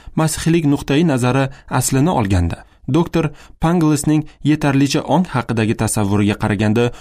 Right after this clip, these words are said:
ko'proq haqiqat hisoblanadi. Hozirgi kunda bizning dunyomiz hamma dunyolardan ham yaxshi dunyo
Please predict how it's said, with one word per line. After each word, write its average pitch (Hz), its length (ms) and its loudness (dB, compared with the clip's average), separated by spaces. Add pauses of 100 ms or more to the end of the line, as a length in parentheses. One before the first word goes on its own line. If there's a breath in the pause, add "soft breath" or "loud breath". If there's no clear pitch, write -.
(160 loud breath)
ko'proq 160 400 0
haqiqat 113 420 -2
hisoblanadi. 82 600 -4 (380)
Hozirgi 104 400 -2
kunda 107 280 2 (380 loud breath)
bizning 123 340 2
dunyomiz 123 540 2 (200 soft breath)
hamma 165 340 0
dunyolardan 131 580 2
ham 143 260 0 (200 loud breath)
yaxshi 156 360 0
dunyo 135 260 2